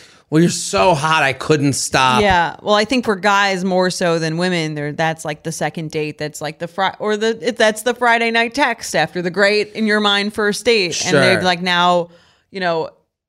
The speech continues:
Speaker 2: they've, they've in their head, they're like, "Oh, I wouldn't date her, but I would hook up with her," and that's sort of, like, what you have to worry about in that scenario.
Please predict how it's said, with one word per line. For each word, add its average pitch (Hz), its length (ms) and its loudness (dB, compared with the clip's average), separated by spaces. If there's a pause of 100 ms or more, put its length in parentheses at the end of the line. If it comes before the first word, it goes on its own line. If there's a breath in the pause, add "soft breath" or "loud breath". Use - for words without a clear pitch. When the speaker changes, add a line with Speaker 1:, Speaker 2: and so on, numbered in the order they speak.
(280)
Speaker 2:
they've, 196 240 -2 (160)
they've 196 240 0
in 190 140 -2
their 185 140 2
head, 196 220 2
they're 175 140 2
like, 160 160 2
"Oh, 165 80 2
I 160 80 4
wouldn't 160 320 -4
date 160 220 -2
her, 151 160 -4
but 151 120 -6
I 143 120 -2
would 139 280 -10
hook 175 180 -4
up 185 180 2
with 165 80 -4
her," 147 240 -2
and 143 120 -8
that's 156 240 -2
sort 175 180 -2
of, 147 80 -6
like, 147 140 -6
what 98 120 -8
you 156 80 -10
have 139 140 -10
to 160 80 -10
worry 156 260 -6
about 147 280 -4
in 143 80 -10
that 170 220 -2
scenario. 85 560 -16